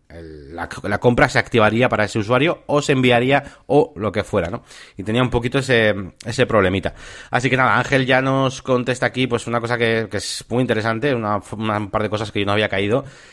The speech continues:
y la verdad es que se complica un poco el tema. Así que es verdad que yo todavía no me he reunido con ellos para tratar finalmente este asunto con el cliente.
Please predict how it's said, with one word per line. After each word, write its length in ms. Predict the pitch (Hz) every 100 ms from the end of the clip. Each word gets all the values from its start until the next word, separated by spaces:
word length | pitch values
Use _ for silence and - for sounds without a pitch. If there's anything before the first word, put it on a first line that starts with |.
| -
y 40 |
la 120 | 110
verdad 120 | - 120
es 80 |
que 80 | 139
se 80 | 131
complica 420 | 120 107 110 127
un 120 | 120
poco 200 | 110 113
el 80 | 104
tema. 200 | 87 92
Así 160 | 87 107
que 80 | 107
es 20 |
verdad 180 | 113 113
que 120 | 113
yo 80 | 113
todavía 180 | 131
no 80 | 123
me 80 | 120
he 40 |
reunido 360 | 117 113 113 113
con 140 | 107
ellos 180 | 107 120
para 340 | - 104 98 95
tratar 380 | 101 101 104 - - -
finalmente 540 | - 107 107 107 -
este 160 | - -
asunto 300 | 90 107 139
con 100 | 127
el 80 | 98
cliente. 400 | 101 107 160